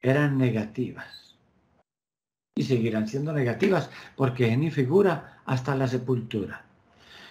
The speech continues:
Y aunque a la mona de seda la vistan,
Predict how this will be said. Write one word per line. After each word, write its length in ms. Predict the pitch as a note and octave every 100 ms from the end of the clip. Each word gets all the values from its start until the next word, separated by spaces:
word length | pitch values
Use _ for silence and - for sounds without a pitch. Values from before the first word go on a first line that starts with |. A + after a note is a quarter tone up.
| -
Y 120 | - C#3
aunque 300 | C3 C3 C#3
a 40 |
la 160 | B2 B2
mona 560 | D3+ D#3+ B2 A2 - _ -
de 280 | B2 B2+
seda 400 | A#2+ - D3 E3+
la 120 | D#3 C3+
vistan, 600 | G#3 - - C3 -